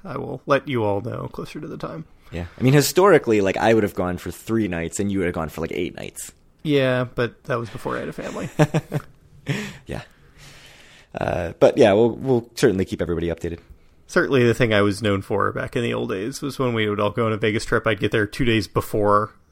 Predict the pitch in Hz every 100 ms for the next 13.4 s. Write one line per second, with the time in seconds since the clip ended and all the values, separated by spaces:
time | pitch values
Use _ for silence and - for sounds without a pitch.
0 | - 120 107 - 131 - 120 117 110 110
1 | 110 107 107 107 - 120 139 131 123 139
2 | 127 131 127 127 147 135 127 120 117 -
3 | 135 - 131 127 143 147 - - - -
4 | - - - - _ 147 190 190 - 147
5 | - - _ - - - 110 104 135 123
6 | 107 95 82 - - - - 127 117 -
7 | - - - - _ - 190 214 147 127
8 | 98 104 95 71 95 87 90 87 90 -
9 | 98 123 107 101 92 87 87 95 82 -
10 | 90 87 87 87 - _ - _ - 131
11 | 117 110 101 - - 92 82 80 90 -
12 | - - - _ - - - - 104 -
13 | 80 80 78 95